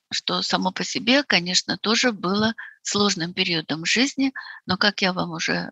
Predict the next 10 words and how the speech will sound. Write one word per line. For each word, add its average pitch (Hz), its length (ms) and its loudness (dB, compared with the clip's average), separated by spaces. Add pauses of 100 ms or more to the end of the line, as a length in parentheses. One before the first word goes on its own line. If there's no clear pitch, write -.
(120)
говорила, 208 480 2
это 202 240 2
было 196 320 0 (320)
время, 220 500 4 (360)
которое 185 360 0
можно 185 360 0
было 170 280 0
использовать 233 680 0 (400)
для 190 460 4
саморазвития 180 1000 0